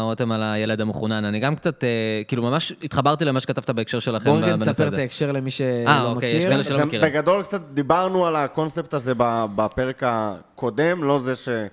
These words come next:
Speaker 3: אה, שחר ואסף עשו על, אה, סטיבי. אגב, מי שלא שמע, ממליץ בחום, אחלה של פרק, אה,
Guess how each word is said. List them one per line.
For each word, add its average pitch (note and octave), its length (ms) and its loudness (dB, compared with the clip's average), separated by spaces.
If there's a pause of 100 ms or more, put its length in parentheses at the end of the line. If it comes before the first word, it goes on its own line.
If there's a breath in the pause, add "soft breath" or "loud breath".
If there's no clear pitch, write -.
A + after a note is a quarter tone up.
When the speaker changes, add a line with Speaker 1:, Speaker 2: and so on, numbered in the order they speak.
(500 soft breath)
Speaker 3:
אה, G#2 200 -4
שחר B2+ 380 2
ואסף A2+ 380 -2
עשו A#2+ 300 2
על, A2+ 160 0
אה, G#2 300 0
סטיבי. C#3 500 0
אגב, A#2 200 -2
מי A2 100 -2
שלא G#2+ 220 -2
שמע, A2 340 -2 (520 soft breath)
ממליץ G#2 380 -2
בחום, A#2 360 -2
אחלה A#2 180 -4
של G#2 120 -10
פרק, C#3+ 360 -4 (280)
אה, G2 40 -10